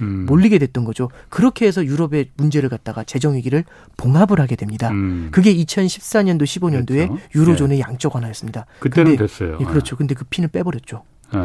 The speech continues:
Speaker 2: 그럼 양적 완화를 안 하잖아요.
Speaker 1: 예.
Speaker 2: 그러면 더 이상 큰 손이 안 사주는 겁니다. 그럼 일단 기자님께서는 투자하셨다가 이제 더 이상 안 사주잖아요.
Speaker 1: 예.
Speaker 2: 느낌이 어떠시냐면 "그럼 이거?" 하면서 그래서 이제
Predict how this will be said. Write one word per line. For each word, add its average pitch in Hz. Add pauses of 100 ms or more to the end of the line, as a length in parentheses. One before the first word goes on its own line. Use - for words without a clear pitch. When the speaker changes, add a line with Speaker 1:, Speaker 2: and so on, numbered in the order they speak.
(120)
Speaker 2:
그럼 180
양적 156
완화를 165
안 135
하잖아요. 127 (120)
Speaker 1:
예. 92
Speaker 2:
그러면 185 (280)
더 147
이상 180
큰 262
손이 220
안 127
사주는 151
겁니다. 110 (320)
그럼 247
일단 214
기자님께서는 170
투자하셨다가 165 (260)
이제 226
더 175
이상 214
안 135
사주잖아요. 117
Speaker 1:
예. 98
Speaker 2:
느낌이 214
어떠시냐면 127 (480)
"그럼 156
이거?" 156 (580)
하면서 226
그래서 147
이제 131